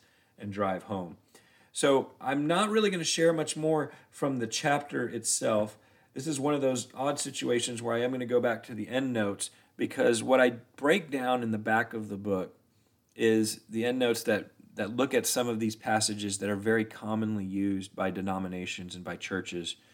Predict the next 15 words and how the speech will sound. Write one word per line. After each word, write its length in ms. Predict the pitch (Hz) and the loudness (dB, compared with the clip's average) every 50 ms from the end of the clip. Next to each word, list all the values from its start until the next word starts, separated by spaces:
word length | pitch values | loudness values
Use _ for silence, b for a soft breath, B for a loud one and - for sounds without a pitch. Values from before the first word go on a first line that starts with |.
| b b b b b b b _ - | b b b b b b b _ -6
to 500 | - 110 101 98 92 92 90 87 87 - b b b b b b b b _ _ _ _ - - | -2 2 2 4 4 4 2 0 0 -4 b b b b b b b b _ _ _ _ -20 -10
require 640 | - 113 104 98 - - - 107 98 92 90 90 90 | -4 -2 -2 -2 -2 0 2 4 4 4 2 -2 -6
tithing 540 | 87 - - 95 95 92 92 87 90 90 85 | -8 -8 -6 -2 -2 -2 -2 -2 -6 -8 -10
or 120 | 85 92 90 | -10 -10 -4
ask 300 | 92 101 95 95 - - | -2 0 0 0 -2 -4
people 300 | - 104 95 - 85 82 | -6 -8 -6 -6 -10 -14
to 160 | - - - | -14 -16 -18
tithe. 420 | 92 - - 90 82 80 - - - _ _ _ _ _ _ _ _ _ - | -18 -16 -14 -12 -12 -12 -12 -14 -20 _ _ _ _ _ _ _ _ _ -12
And 100 | 101 98 | -10 -6
so 260 | - 107 98 95 92 | -4 -2 0 0 0
here's 300 | 98 113 117 110 107 104 | 0 2 2 2 2 2
what 200 | 104 101 95 90 | 2 2 2 2
I 320 | 87 87 87 85 85 - b b b b b b b b _ _ | 0 -2 -4 -6 -8 -12 b b b b b b b b _ _
point 260 | - 101 92 82 80 | -10 -10 -8 -8 -10
out. 200 | 80 76 - | -12 -16 -18